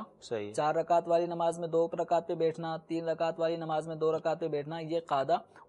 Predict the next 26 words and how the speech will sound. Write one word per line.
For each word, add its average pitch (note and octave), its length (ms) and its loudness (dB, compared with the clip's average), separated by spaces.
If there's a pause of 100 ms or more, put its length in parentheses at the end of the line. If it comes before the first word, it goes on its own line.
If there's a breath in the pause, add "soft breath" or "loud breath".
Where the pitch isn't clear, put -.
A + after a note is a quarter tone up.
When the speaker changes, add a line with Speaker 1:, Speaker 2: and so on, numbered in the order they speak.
Speaker 2:
اولا E3 240 6
ہوتا F#3 220 4
ہے۔ F#3+ 40 2
قعدہ E3+ 320 4
اولا F3 300 4
کرنا F3 340 -2
واجب A#2+ 340 -2
ہے۔ A2 40 -8
Speaker 1:
واجب۔ G#2 260 0 (460 loud breath)
Speaker 2:
اور D3 160 -8
قعدہ D#3+ 280 4
اخیرہ E3+ 400 4
کرنا E3+ 360 -2 (440)
یہ D3+ 160 -2
Speaker 1:
یہ F3 60 2
فرض۔ C3 360 0
Speaker 2:
فرض A#2 140 -10
ہے۔ G#2+ 120 -14 (560 loud breath)
تو D#3+ 80 4
اگر E3+ 180 8
کسی F#3+ 240 -2
نے F#3+ 120 -6
قعدہ E3+ 240 8
اخیرہ F#3+ 300 4
نہیں F3+ 240 -2
کیا F#3 220 2